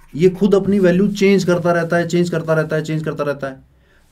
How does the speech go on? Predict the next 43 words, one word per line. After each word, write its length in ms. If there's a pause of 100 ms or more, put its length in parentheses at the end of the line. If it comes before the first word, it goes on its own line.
तो 60
अंदर 320
वाली 240
वैल्यू 260
जब 200
चेंज 220
होती 220
जाएगी, 400
तो 160
उसका 300
sine 320
इनवर्स 320
लेने 240
पर 140
भी 100
वैल्यू 300
बार 320
बार 320
रिपीट 360
होती 200
जाएगी, 380
रिपीट 340
होती 200
जाएगी, 300
रिपीट 280
होती 160
जाएगी। 280 (420)
यानी 220
ये 60
पूरा 320
का 100
पूरा 360
फंक्शन 460
ही 340 (320)
अपनी 260
वैल्यू 280
रिपीट 500
करता 380
रहेगा। 460
कब 180
कब 140
रिपीट 260
करेगा? 380